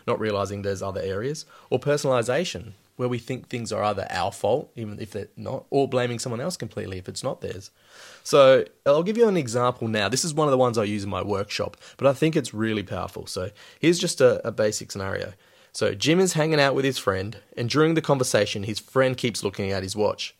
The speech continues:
So Jim starts to think, "They must think I'm really boring, or they don't want to be here with me right now."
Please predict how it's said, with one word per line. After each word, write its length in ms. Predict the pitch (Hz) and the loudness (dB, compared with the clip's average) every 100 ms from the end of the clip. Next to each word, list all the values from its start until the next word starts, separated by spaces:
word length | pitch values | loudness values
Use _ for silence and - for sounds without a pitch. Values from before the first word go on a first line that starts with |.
| _ - | _ -4
So 220 | 117 110 | 0 0
Jim 240 | 104 147 | 0 -2
starts 240 | 147 123 - | 2 0 0
to 80 | 110 | -4
think, 340 | 107 92 - _ _ _ | -4 -4 -8 _ _ _
"They 160 | 147 175 | 2 4
must 160 | 185 - | 2 0
think 160 | 120 | 0
I'm 120 | 113 | 0
really 200 | 104 95 | 0 -2
boring, 500 | 95 117 131 110 90 87 - | -2 2 4 2 0 -10 -8
or 100 | 123 | -2
they 120 | 117 | 0
don't 120 | 110 107 | 2 0
want 100 | 95 | -4
to 60 | 107 | -2
be 100 | 123 | -2
here 160 | 120 101 | -2 -4
with 220 | 95 - | -6 -10
me 120 | 87 | -12
right 240 | 87 87 - | -8 -8 -8
now." 240 | 85 - | -10 -10